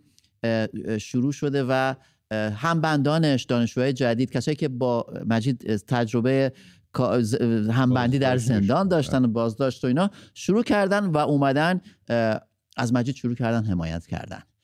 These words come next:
Speaker 1: موضوعی که ما کمتر می‌بینیم. موضوعی که مثلاً در مو-، در مو-،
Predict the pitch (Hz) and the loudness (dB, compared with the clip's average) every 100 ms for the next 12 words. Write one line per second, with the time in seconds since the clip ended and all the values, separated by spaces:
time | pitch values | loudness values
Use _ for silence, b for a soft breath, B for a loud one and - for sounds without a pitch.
0 | b b - 139 151 139 175 156 160 - | b b 0 2 4 4 2 0 -2 0
1 | 127 107 107 95 76 71 76 85 - _ | -2 0 0 -2 -4 -8 -10 -12 -18 _
2 | _ 139 143 123 160 170 - 170 170 165 | _ 2 2 2 0 0 0 0 0 -2
3 | B B - 135 151 151 - 143 165 190 | B B -2 0 2 0 0 0 2 2
4 | 160 143 139 139 139 135 135 - - 131 | 2 2 2 2 4 4 2 0 -2 0
5 | 127 120 135 131 | 0 0 2 2